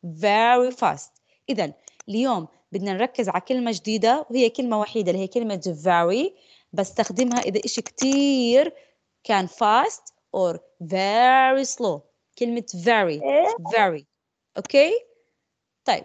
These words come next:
Speaker 1: هلأ أنا وياكم بدنا نروح على الإنجليش بوكس. على page number thirteen، على هاي الصفحة thirteen. يلا يا حلوين. على page thirteen.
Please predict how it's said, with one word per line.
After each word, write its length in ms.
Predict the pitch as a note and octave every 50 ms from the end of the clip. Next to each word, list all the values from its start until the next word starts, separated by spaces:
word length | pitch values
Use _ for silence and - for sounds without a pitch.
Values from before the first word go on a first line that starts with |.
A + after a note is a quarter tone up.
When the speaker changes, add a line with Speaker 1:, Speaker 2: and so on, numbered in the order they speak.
| - _
Speaker 1:
هلأ 260 | G#3+ A3 G#3+ - C4
أنا 100 | D4 E4
وياكم 340 | E4 D#4 C#4 C#4 - A#3+ G3
بدنا 180 | G#3 G3 G#3+
نروح 160 | G#3+ C4 C#4
على 120 | B3 B3+ -
الإنجليش 420 | - C4+ C#4 C4 B3+ B3+ - -
بوكس. 580 | - A#3 C4 - - - - - - - - - _ _ _ _ _ _ _ _ _ _ _ _ _ _ _ _ _ _ _ _ _
على 200 | - F3+ F#3 F#3
page 540 | F3 F3 A#3+ B3 A#3 G#3 F3+ D3+ - - - _ _ _ _ _ _ _ _ _ _ _ _ _ _ _ _ _ _ -
number 440 | A3+ A#3 A#3 A#3 G3 G3 F3 E3 E3+
thirteen، 600 | - A#3+ A#3+ B3 B3+ B3+ - - C4+ C4+ C#4 C4+
على 180 | G#3 F#3+ F#3+
هاي 140 | A3 A3+ A3
الصفحة 340 | A3 - - A#3+ - - A3
thirteen. 380 | - - B3 A#3+ A#3+ - - B3+
يلا 380 | C4 C4+ C#4 B3 A3 G#3+ G#3+
يا 60 | G#3
حلوين. 540 | A3 - A#3+ A3+ G#3 A#3+ B3 C4+ D#4 G4 - _ _ _ _ _ _ _ _ _ _ - - _ _ _ _ _ _ _ _ _ _ - - _ _ _ _ _ _ _ _ _ -
على 360 | E3+ E3+ D#3+ G3 F#3 F3+ E3
page 80 | E3+ -
thirteen. 760 | - - A3+ G#3+ A#3+ A#3+ A#3+ - - B3+ C4 C#4+ D#4 F4